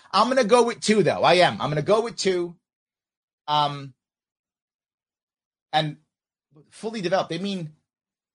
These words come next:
age. God, see, I could go one, right? If you, if you're using age of consent, right? Most is sixteen, seventeen.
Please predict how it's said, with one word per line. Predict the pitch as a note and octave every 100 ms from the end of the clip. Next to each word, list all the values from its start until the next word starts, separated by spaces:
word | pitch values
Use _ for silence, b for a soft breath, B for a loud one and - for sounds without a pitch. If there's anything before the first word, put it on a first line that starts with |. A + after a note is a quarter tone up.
| -
age. | G3 C#3 E2+ -
God, | - A3 F3+
see, | - A3+
I | -
could | D4
go | G3+ C4+
one, | A3+ A3+ D4 E3+
right? | C#3+ F3+
If | F3
you, | F#3+ F3
if | F3+ G3
you're |
using | G#3 C4 A#3+ -
age | A#3+ G3+
of | G#3+
consent, | F#3+ E3 F#3 G#3 G#3 - _ _ _ _ _ _ _ _ _ _ _ _ _ _ _ _ _ _ _ _ _
right? | D3+ F3
Most | E3+ G3 A#3+
is | F#3+
sixteen, | - G#3+ G#3 - G#3+ G#3
seventeen. | G3 - G3+ G3 G3 G3+ G#3+ A3+